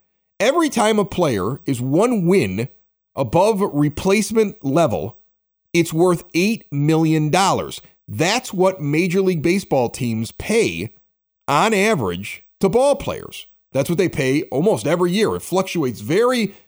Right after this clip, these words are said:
very little over the last couple of years. Every win above replacement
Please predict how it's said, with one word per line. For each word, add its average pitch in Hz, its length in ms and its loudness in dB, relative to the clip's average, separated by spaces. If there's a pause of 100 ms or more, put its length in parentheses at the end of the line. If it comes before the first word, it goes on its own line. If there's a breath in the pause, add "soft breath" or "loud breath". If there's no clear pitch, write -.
(120)
very 247 300 2
little 214 320 4
over 120 160 0
the 120 80 0
last 117 280 -2
couple 123 260 -2
of 117 100 -2
years. 151 320 0 (460 soft breath)
Every 208 340 2
win 185 240 2
above 175 240 0
replacement 107 680 -4